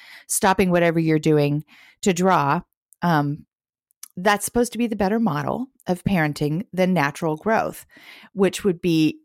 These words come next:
you know, the other option of go outside and play or, you know, go read a book or something like that. It also, the article also goes on to say that even though parents of low so-,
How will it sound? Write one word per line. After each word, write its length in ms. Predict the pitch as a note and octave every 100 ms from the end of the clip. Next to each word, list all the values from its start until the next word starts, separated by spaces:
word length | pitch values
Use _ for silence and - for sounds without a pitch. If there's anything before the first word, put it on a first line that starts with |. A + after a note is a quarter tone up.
| _
you 100 | F3
know, 100 | E3
the 200 | D#3 E3+
other 240 | G3 G#3 -
option 360 | C#3 - D3
of 160 | B2+ -
go 120 | E3+
outside 280 | C4+ - F#4
and 120 | D4
play 440 | - - - - _ _
or, 280 | D3+ C#3+ C#3
you 120 | E3+
know, 220 | D3+ G3 G3 _
go 120 | - F#3
read 180 | D#4+
a 40 | D#4
book 280 | C#4+ D#4+ -
or 40 | -
something 300 | F3 F3+ F3
like 180 | D3
that. 220 | - C#3 - _ _ _ _ _ _ _ - - - - - _
It 120 | B3
also, 500 | B3 D#4 D#4+ C#4+ F#3+
the 100 | -
article 280 | G#3+ A3 A#3+
also 300 | A3+ B3 B3+
goes 160 | G3+ F3
on 120 | D#3+
to 100 | E3
say 200 | - D#3
that 160 | D#3 -
even 280 | A#3 F4 F4
though 120 | B3+
parents 480 | - G3+ F#3 - -
of 180 | D3+
low 140 | D#3+ D#3+
so-, 260 | - D#3+